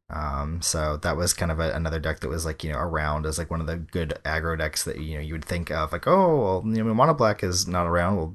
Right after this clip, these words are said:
th-, that you'd go to that deck, but that deck, like, lost eight cards. And then it's like, "Oh, well,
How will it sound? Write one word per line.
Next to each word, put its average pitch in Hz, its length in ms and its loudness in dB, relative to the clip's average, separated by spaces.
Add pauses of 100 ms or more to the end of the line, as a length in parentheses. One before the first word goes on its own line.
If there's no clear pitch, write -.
th-, 95 180 0
that 101 140 2
you'd 95 120 0
go 107 100 4
to 117 60 6
that 139 200 8
deck, 80 140 2
but 80 60 -2
that 85 120 4
deck, 80 140 -2
like, 80 160 0
lost 78 240 0
eight 76 140 -6
cards. 76 600 -2 (1080)
And 110 120 4
then 98 100 4
it's 92 140 0
like, 92 180 -2
"Oh, 143 220 10
well, 104 320 8